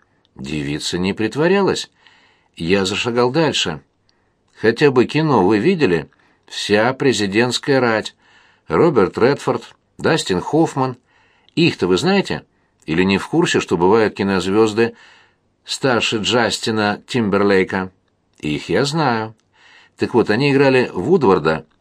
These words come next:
и Бернстайна, легендарных журналистов, которые раскрыли Уотергейтский скандал, заставили президента Соединенных Штатов покаяться и подать в отставку. Один из величайших подвигов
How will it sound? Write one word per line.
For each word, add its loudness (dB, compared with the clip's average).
и 2
Бернстайна, 0
легендарных 0
журналистов, 0
которые 2
раскрыли 2
Уотергейтский 2
скандал, -2
заставили 2
президента 0
Соединенных -2
Штатов -2
покаяться 0
и -2
подать 0
в -2
отставку. -4
Один 0
из -2
величайших 0
подвигов 0